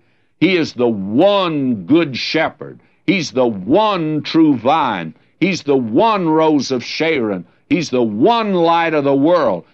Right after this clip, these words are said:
He's the one servant of the Father. He is the one sacrifice for sins.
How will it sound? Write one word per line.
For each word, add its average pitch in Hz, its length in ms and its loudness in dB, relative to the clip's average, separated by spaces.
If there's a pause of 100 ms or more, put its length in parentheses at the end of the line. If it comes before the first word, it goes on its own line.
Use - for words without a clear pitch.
He's 165 240 -2
the 143 120 2
one 190 540 0
servant 117 760 0
of 143 220 0
the 117 100 0
Father. 113 680 0 (360)
He 190 300 0
is 147 240 0
the 110 200 -2
one 196 540 0
sacrifice 147 1120 -2
for 123 180 -6
sins. 110 640 -6